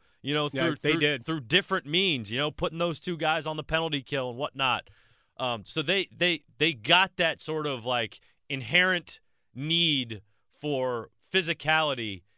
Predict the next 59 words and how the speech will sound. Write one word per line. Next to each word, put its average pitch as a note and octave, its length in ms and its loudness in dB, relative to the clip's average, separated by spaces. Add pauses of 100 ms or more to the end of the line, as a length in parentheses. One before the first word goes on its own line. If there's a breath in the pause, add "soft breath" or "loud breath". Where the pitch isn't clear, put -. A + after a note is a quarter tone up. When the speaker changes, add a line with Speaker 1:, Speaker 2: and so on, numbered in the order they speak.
(200)
Speaker 1:
implemented. B2 840 -4 (460)
And, C3+ 340 2 (140)
you D3+ 80 -6
know, C3+ 120 0
as C3 160 0
long G#3+ 260 4
as D#3+ 80 -2
they D3+ 140 2
do A3 160 0
that, D3 240 2 (640)
they'll D#3 220 2
be G#3+ 180 0
a F#3 60 2
team F#3 420 -2
that, D3 200 2 (380)
you C#3+ 120 -6
know, A2+ 200 -2 (240)
you D3+ 140 -4
can C#3+ 160 2
root G3+ 180 0
for D#3 220 0
and C#3+ 80 -4
you E3 80 -4
can B2 140 -8
come D3 200 -2
back C3 220 0
and A2 100 -8
watch A#2 280 0
and F#2 100 -10
see G2+ 320 -4 (420)
for, C3 180 0
Speaker 2:
Yeah. B2 60 -2
Speaker 1:
for C3 200 -2
a A#2+ 60 0
long A#2+ 260 0
time. F#2+ 300 -4 (180)
Speaker 2:
Yeah, D#3+ 160 4
they, F3 200 -2 (120)
they, E3 240 0 (960)
what E3+ 240 0
Brind'Amour F3+ 480 2
established C#3+ 500 0
this C#3 180 -4
year, C3 160 0
I B2 100 0
think, C3+ 220 -2
is B2 120 -4
gonna C3 160 0
be B2 80 -2
the B2 160 0
identity B2+ 440 0
of A2+ 100 -2
this A#2 160 -4
franchise, A2 540 -4
the B2 80 -8
way B2 160 0
they're A#2+ 80 -2
gonna G#2+ 180 -4
play, G2+ 380 -6